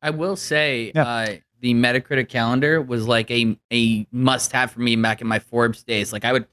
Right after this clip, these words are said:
Speaker 1: plan out my coverage summers, like, seasons, like, going,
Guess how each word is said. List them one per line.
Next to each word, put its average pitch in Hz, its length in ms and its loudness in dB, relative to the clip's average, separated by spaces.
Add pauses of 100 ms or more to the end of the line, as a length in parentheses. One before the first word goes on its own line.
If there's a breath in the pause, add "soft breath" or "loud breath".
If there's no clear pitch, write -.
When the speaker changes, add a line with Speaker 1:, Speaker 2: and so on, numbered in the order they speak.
Speaker 1:
plan 135 180 2
out 127 180 0
my 117 120 -4
coverage 117 500 -4
summers, 104 460 -12 (200)
like, 117 120 -6
seasons, 117 580 -2 (380)
like, 120 120 0
going, 123 280 2